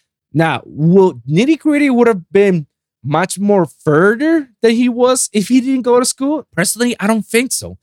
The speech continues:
Even though he was already making it as Ricky Mears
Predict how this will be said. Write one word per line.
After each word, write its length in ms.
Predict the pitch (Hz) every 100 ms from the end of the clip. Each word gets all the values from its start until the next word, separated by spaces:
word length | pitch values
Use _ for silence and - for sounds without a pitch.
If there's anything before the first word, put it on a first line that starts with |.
| _ _ _
Even 340 | 214 254 311
though 120 | 277 233
he 180 | 226
was 260 | 247 220 196
already 600 | - 196 202 202 202 196
making 440 | 147 185 208 - 147
it 120 | 131
as 280 | 139 139 139
Ricky 300 | 170 - 139
Mears 680 | 139 175 131 90 110 -